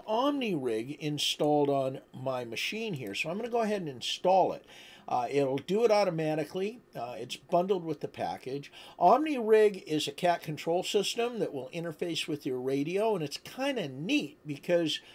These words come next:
uh, programs that support OmniRig, such as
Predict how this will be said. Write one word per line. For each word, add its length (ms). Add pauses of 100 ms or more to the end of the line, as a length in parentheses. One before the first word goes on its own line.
(240)
uh, 240
programs 680
that 140
support 560
OmniRig, 800
such 460
as 580